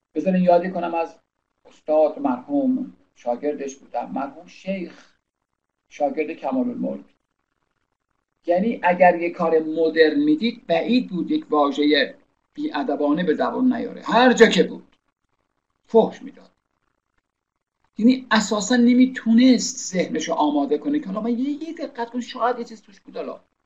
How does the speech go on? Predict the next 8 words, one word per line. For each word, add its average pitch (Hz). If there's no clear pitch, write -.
اصلاً، 190
اصلاً، -
هرگز. -
خب، 190
این 269
پسندیده 202
نیست 247
برای 135